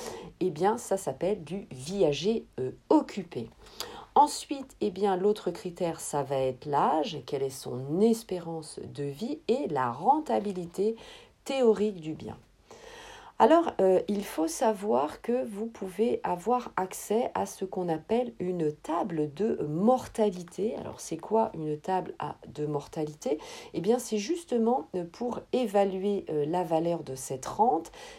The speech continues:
C'est établi par les compagnies, euh, d'assurance, puisque selon l'âge et le sexe, évidemment, euh, du propriétaire, euh, la rente sera, euh, différente, hein. Donc,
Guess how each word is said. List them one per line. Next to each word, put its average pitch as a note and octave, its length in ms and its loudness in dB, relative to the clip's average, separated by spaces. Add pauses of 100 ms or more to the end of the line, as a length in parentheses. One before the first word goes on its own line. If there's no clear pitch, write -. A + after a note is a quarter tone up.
C'est - 300 0
établi G#3 500 2
par D3+ 220 -8
les C#3+ 140 -6 (100)
compagnies, A#3+ 640 2
euh, D3+ 80 -2
d'assurance, F3 680 -2
puisque - 380 -10 (100)
selon G#3 520 2
l'âge G3 540 2
et E3 100 -2
le C#3+ 140 -2
sexe, - 500 -6 (600)
évidemment, F3 600 -2
euh, C#3+ 100 -2
du G#3 280 -8
propriétaire, G3 1080 -4 (100)
euh, D3+ 40 -6 (300)
la C3 140 -8
rente A3 400 -4
sera, - 500 -10
euh, - 40 -10 (200)
différente, D#3 720 -6
hein. C#3+ 220 -8
Donc, F#3 260 -4